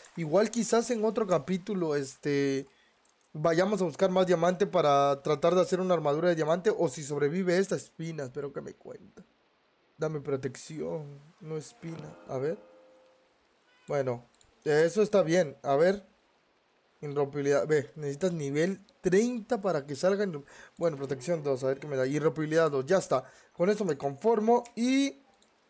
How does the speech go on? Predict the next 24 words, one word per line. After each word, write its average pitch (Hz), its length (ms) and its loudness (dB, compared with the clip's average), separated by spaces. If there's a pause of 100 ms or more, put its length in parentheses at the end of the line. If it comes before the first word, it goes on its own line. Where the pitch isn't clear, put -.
(480)
a 123 60 -8
ver. 185 220 -8 (2500)
¿Qué 262 120 -2
más? 143 300 -2
Que, 160 260 0 (100)
pues, 151 300 -2 (360)
nuestras 156 320 0
patitas, 165 580 0
¿no? 247 300 4
Las 170 180 4
patitas. 202 840 0 (1120)
Allí. 175 560 -2 (400)
A 143 80 -6
ver, 160 220 -2
vamos 147 260 -10
a 135 40 -16
poner 135 200 -6
otra 139 160 -6
vez. - 560 -8 (920)
Afinidad 143 720 -2
acuática, 185 760 -4
protección 160 640 -12
al 143 160 -10
fuego. 180 520 -2